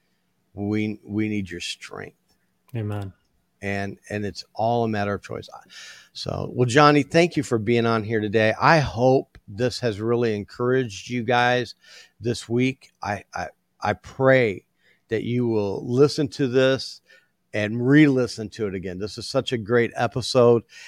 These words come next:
Speaker 1: that I think is life-changing. If you choose to let it be life-changing for you, it's life-changing. So, Johnny, I just want to thank you again. Any last words you'd like to say before we go?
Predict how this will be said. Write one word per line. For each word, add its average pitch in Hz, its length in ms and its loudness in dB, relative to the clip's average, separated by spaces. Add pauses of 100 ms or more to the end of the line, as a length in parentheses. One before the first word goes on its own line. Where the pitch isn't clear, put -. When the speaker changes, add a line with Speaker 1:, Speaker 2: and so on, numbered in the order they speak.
(180)
Speaker 1:
that 120 280 4
I 123 80 2
think 185 220 0
is 135 160 -2
life-changing. 147 720 2 (320)
If 123 220 -4
you 127 100 -6
choose 180 600 -4
to 127 120 -2
let 120 380 4
it 120 240 -4
be 123 180 -4
life-changing 117 880 -4
for 120 240 -8
you, 110 220 -6 (320)
it's 101 240 -10
life-changing. 101 880 -10 (300)
So, 131 160 -4
Johnny, 135 480 2 (240)
I 139 80 4
just 147 200 2
want 151 140 2
to 131 60 -2
thank 147 280 -2
you 139 100 0
again. 135 540 0 (380)
Any 165 220 2
last 160 320 4
words 143 200 -2
you'd 135 100 -4
like 131 180 0
to 127 80 -10
say 127 200 -2
before 117 320 -4
we 117 140 0
go? 101 400 0